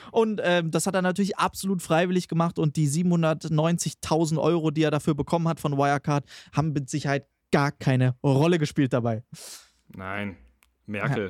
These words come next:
Speaker 1: Ja.
Speaker 2: Merkel, wieder die alte Influencerin, hat wieder Werbung gemacht auf ihrem TikTok-Channel,
Speaker 1: <laughs>
Speaker 2: hat wieder ein paar TikToks gepostet für Wirecard.
Speaker 1: Swipe up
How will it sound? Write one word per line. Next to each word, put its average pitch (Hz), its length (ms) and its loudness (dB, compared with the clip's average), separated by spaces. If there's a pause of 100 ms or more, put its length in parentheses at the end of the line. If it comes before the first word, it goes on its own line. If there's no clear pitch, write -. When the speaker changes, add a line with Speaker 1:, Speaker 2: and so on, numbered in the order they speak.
Speaker 1:
Ja. - 60 -16
Speaker 2:
Merkel, 113 240 -6
wieder 104 100 -2
die 101 100 0
alte 98 200 -4
Influencerin, 101 560 -6
hat 101 120 -12
wieder 104 140 0
Werbung 117 240 0
gemacht 104 320 -4
auf 101 60 -6
ihrem 101 140 -6
TikTok-Channel, 101 640 -4 (220)
Speaker 1:
<laughs> - 320 -12
Speaker 2:
hat 110 100 -12
wieder 113 100 2
ein - 40 -2
paar 104 160 -2
TikToks 131 340 -2
gepostet 107 500 -4
für 104 160 -4
Wirecard. 98 440 -4 (460)
Speaker 1:
Swipe 170 460 -2
up - 240 -2